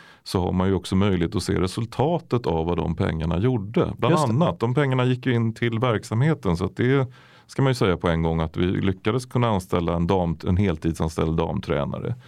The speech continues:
Speaker 2: Ah.
Speaker 1: Eh, vi, eh, ha-, har nu, och det kan du se på Hovet om du kommer på måndag
Speaker 2: Mm.
Speaker 1: eller i fi-, Hockeyallsvenska finalen, så är vi ju tre professionella tränare i båset istället för två.
Speaker 2: Just det.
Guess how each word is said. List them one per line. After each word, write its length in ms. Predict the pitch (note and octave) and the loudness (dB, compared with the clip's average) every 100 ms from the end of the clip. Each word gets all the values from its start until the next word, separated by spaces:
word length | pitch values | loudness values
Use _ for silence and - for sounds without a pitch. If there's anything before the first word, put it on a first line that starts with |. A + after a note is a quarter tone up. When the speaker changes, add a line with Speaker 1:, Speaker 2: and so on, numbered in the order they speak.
| - | -4
Speaker 2:
Ah. 160 | C3+ F#3 - G#2 | -2 -2 -2 0
Speaker 1:
Eh, 400 | F2+ F2+ F2+ F2 F#2 | 2 4 2 2 -2
vi, 440 | F2+ F#2 F2+ F2 F2+ | 0 2 2 2 2
eh, 380 | F2+ F#2 F2 E2 | 2 0 0 2
ha-, 220 | G2 F2 E2 | 2 0 0
har 240 | F#2+ A2+ | 0 2
nu, 380 | A2 F#2 E2+ F2+ G#2 | 2 0 0 -4 -4
och 100 | F#2+ | 0
det 120 | F#2+ | 0
kan 160 | F#2 G#2 | 0 -2
du 80 | F#2+ | 0
se 180 | F2+ | -2
på 140 | E2 E2+ | -2 0
Hovet 340 | F2+ F#2 F2 | 0 0 0
om 100 | F2 | 0
du 80 | E2+ | 0
kommer 260 | F2+ F2 E2 | 0 -2 0
på 60 | |
måndag 520 | F2+ G2 A2+ F2+ E2+ F2+ | 2 4 4 4 4 2
Speaker 2:
Mm. 120 | - D#3+ | 0 2
Speaker 1:
eller 380 | F2+ F2 - | 2 2 2
i 200 | E2+ F2 F2 | 2 2 0
fi-, 180 | - G2+ | -6 -2
Hockeyallsvenska 640 | E2+ - E2+ F2+ E2+ - | -2 0 -2 0 -2 -2
finalen, 580 | E2 F#2 A2 C3 F2 C2 - - - | -2 0 0 0 -2 -4 -6 -14 -18
så 140 | - F2+ | -4 0
är 120 | F2+ | 2
vi 100 | F#2 | 2
ju 80 | F#2 | 0
tre 380 | - A2 C#3 | 0 0 0
professionella 680 | B2+ A2+ - F#2+ F2 D#2+ D#2+ | 0 -2 0 0 0 0 -2
tränare 540 | D2+ F2 E2 E2 D#2+ | -2 -2 0 0 0
i 200 | D#2+ E2 | 0 0
båset 500 | D#2+ E2 E2 - - | 0 -2 -2 -6 -8
istället 340 | E2 E2 E2+ - | -4 -2 -4 -4
för 80 | - | -8
två. 440 | - C3 G#1 B2 | -2 -2 -2 -2
Speaker 2:
Just 180 | C3 D#3 | -2 -4
det. 80 | A2 | -8